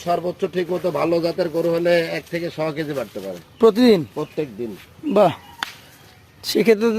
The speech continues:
Speaker 2: একটা গরু বিশাল সাইজ হয়ে যাবে, মোটামুটি
Speaker 1: বিশাল, বিশাল।
Speaker 2: নয় মণ বাড়বে লাইফ ওয়েটে।
Speaker 1: হ্যাঁ, হান্ড্রেড পার্সেন্ট।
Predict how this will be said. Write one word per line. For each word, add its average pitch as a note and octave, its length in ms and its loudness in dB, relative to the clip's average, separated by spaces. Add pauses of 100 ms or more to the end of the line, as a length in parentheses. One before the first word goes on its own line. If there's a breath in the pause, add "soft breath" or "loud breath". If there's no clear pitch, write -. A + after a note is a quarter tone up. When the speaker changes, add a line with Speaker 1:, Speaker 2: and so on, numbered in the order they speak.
(140)
Speaker 2:
একটা - 180 -2
গরু A3+ 100 8 (640)
বিশাল C4+ 360 6
সাইজ A3+ 200 4
হয়ে F#3 120 6
যাবে, D3 100 2 (100)
মোটামুটি A3+ 400 6
Speaker 1:
বিশাল, C#3+ 320 0
বিশাল। F#3+ 280 -6
Speaker 2:
নয় C4 180 8
মণ C#4+ 100 6 (100)
বাড়বে A#3+ 280 6
লাইফ G#3 180 4
ওয়েটে। D3+ 220 4 (220)
Speaker 1:
হ্যাঁ, F3+ 240 0
হান্ড্রেড E3 280 -6
পার্সেন্ট। D#3 320 -8